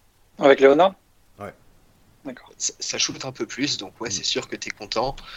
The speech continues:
Speaker 3: Puis Hassan, euh, bah, déjà, on voulait faire de, on voulait quand même faire de la place pour BAM à terme, donc,
Speaker 2: Mm.
Speaker 3: euh, avoir réussi à trouver un, un spot pour Whiteside, c'est quand même, euh, assez miraculeux en soi aussi, vu le
Speaker 1: Mm.
Speaker 3: contrat et, euh,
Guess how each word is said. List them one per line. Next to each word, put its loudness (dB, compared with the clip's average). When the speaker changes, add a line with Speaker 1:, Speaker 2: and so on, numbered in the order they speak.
Speaker 3:
Puis -4
Hassan, 2
euh, -2
bah, 0
déjà, 6
on 6
voulait -2
faire 4
de, -6
on -8
voulait -2
quand -4
même -2
faire 2
de 0
la 4
place -2
pour -6
BAM 4
à 2
terme, -2
donc, -8
Speaker 2:
Mm. -4
Speaker 3:
euh, -8
avoir 4
réussi 4
à 0
trouver -2
un, -2
un -4
spot 0
pour -10
Whiteside, -2
c'est -2
quand -6
même, -6
euh, -6
assez 4
miraculeux -4
en -4
soi -2
aussi, -2
vu -14
le -16
Speaker 1:
Mm. -20
Speaker 3:
contrat 0
et, -12
euh, -14